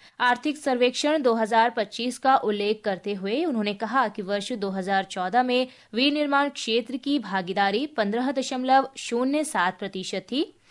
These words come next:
जो वर्ष दो हज़ार तेईस में गिरकर बारह दशमलव नौ तीन प्रतिशत रह गई है। उन्होंने अमेरिका से भारतीय नागरिकों को स्वदेश भेजने के मुद्दे पर भी सरकार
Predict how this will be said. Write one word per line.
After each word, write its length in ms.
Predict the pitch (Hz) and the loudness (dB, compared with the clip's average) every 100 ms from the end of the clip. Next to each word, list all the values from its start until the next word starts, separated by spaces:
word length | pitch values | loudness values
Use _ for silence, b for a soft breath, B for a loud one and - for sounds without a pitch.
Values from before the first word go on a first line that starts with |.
| B B - | B B -4
जो 140 | 277 | 2
वर्ष 240 | 285 302 330 | 2 2 0
दो 160 | 269 | 0
हज़ार 340 | 262 233 262 262 | 0 2 2 2
तेईस 320 | 233 254 269 | 0 -2 -2
में 180 | 285 277 | -2 -2
गिरकर 400 | 190 196 196 294 254 | -2 -2 2 2 2
बारह 400 | 196 190 220 302 | 2 2 2 0
दशमलव 560 | 302 302 294 285 294 | 0 -2 0 2 2
नौ 200 | 233 196 196 | 2 0 0
तीन 260 | 220 220 | -2 -2
प्रतिशत 580 | 208 202 277 269 190 185 247 | -2 -2 -2 0 -2 -2 -2
रह 160 | 240 | 0
गई 200 | 196 180 | 0 -2
है। 220 | 196 185 - b b b b b b b | -2 -2 -4 b b b b b b b
उन्होंने 320 | 269 285 311 339 | 0 2 4 2
अमेरिका 380 | 320 294 311 330 | 2 0 4 4
से 260 | 359 381 | 4 0
भारतीय 680 | 311 226 233 254 254 302 349 | 0 0 2 2 2 0 2
नागरिकों 500 | 302 208 202 220 294 302 | 2 0 0 -2 -2 0
को 180 | 311 330 | 0 0
स्वदेश 520 | 233 202 214 262 302 | -2 2 2 2 0
भेजने 440 | 220 208 190 240 269 | 0 0 0 -4 -2
के 160 | 302 | 0
मुद्दे 320 | 247 196 202 202 | 0 0 -2 0
पर 200 | 196 185 | -2 -2
भी 300 | 240 285 226 | 0 0 0
सरकार 500 | - 226 233 208 | 2 2 4 2